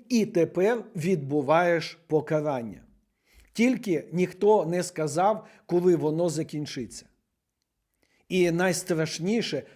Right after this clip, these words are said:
ти робиш це сам собі. Без суду, без адвоката, без права на апеляцію. Ти просто живеш у цій клітці і думаєш, що так і має бути.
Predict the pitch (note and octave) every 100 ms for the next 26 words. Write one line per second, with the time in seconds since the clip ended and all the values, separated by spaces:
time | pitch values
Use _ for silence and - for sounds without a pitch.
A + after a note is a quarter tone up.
0 | _ F3+ D3+ E3+ B3+ F#3 - D3+ C3 -
1 | - - E3 F3 F#3 F3+ - D#3+ D3+ C3+
2 | G#2 - _ _ _ _ _ _ - B2+
3 | A3+ A3 - F3 E3 D#3 C#3 C#3+ - _
4 | _ _ C3 G#3 G3+ A3 F#3+ G#3 G#3 D#3
5 | D#3 - C3 - _ - D#3 G#3 G#3 G3
6 | G3 A3 G3+ G3 G3 F#3 - G3+ D#3+ D3
7 | D3+ C#3+ - C3 B2+ - - - G3+ G3+
8 | G3+ A3+ A3+ G3 F3 - B2+ C#3 F#3+ C#3
9 | E3+ G#3+ G#3+ F3 C#3 - F3+ E3 - C3+
10 | D3 A3 - A3+ A3 - - G#3 C3+ D#3+
11 | G3+ A3 F#3+ - D3+ C#3 D#3+ F3 F#3 -
12 | D#3+ C#3+ D3 D3 C#3+ B2+ B2+ - D#2+